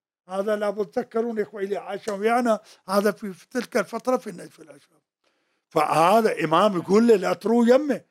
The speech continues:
وهذا يروي غير معقول. فرواية الأجلة وعين أنها تك-،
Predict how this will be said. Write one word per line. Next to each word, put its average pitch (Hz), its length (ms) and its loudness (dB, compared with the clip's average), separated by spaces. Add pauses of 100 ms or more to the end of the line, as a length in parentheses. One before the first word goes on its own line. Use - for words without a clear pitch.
(220)
وهذا 170 460 0
يروي 214 540 -10
غير 202 240 0
معقول. 165 340 -14 (580)
فرواية 269 760 4
الأجلة 214 680 2 (560)
وعين 262 540 2
أنها 320 540 2
تك-، 320 340 -8